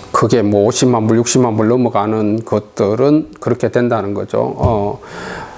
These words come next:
어, 그렇게 하-, 이제 했는데 이제 또 내려가니까 요새는 뭐 그 집 대출이 뭐 한 삼 퍼센트, 어, 뭐 삼점오, 뭐 삼점팔칠오 뭐 이렇게까지 낮아지는데,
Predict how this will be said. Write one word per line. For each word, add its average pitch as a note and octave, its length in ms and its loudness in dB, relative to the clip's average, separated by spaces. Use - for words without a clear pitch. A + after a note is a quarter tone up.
어, C3 360 0
그렇게 E3+ 300 0
하-, E3 220 0
이제 B2+ 520 4
했는데 D3+ 420 2
이제 C#3+ 360 2
또 C3+ 220 0
내려가니까 C3+ 600 2
요새는 B2 380 -2
뭐 A2+ 320 -2
그 A2+ 420 0
집 - 220 -2
대출이 A#2+ 500 2
뭐 G#2+ 160 2
한 A2 120 0
삼 D3+ 300 0
퍼센트, D#3+ 560 0
어, G#2+ 1000 -2
뭐 G2 180 0
삼점오, A#2 800 2
뭐 G#2 160 0
삼점팔칠오 A#2+ 2250 0
뭐 A2 200 2
이렇게까지 A2 580 0
낮아지는데, A2+ 1080 2